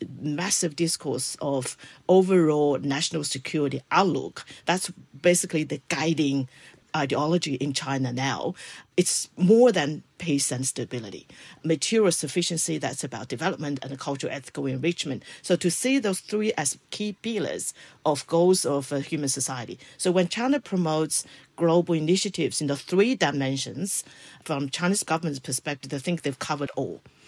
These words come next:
They cover those three complementary, and one leads to the other, one supports the other, one is the prerequisite for the other.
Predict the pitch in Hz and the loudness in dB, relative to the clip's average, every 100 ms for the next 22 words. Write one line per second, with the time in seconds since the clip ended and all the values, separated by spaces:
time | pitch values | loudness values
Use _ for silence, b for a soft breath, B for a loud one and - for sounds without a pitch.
0 | B - 139 190 196 190 151 143 - 170 | B -8 -4 0 0 0 -2 -4 0 0
1 | 170 - 143 147 151 151 - 147 139 139 | 0 -2 -6 -4 -4 -4 -2 -2 0 -2
2 | 139 175 196 226 B B 175 185 - 170 | 0 2 4 2 B B 2 2 0 -2
3 | 151 139 156 156 160 143 B 147 185 196 | -2 -2 -2 0 -2 -2 B 0 2 4
4 | - - - - - 139 131 143 151 139 | 0 -2 -2 -2 -2 -4 -6 -4 -6 -6
5 | B B 170 180 185 - 143 143 135 156 | B B 2 2 2 -2 -2 -2 0 -2
6 | 160 139 135 - 135 131 - 123 92 | -2 -4 -4 -4 -6 -6 -8 -8 -10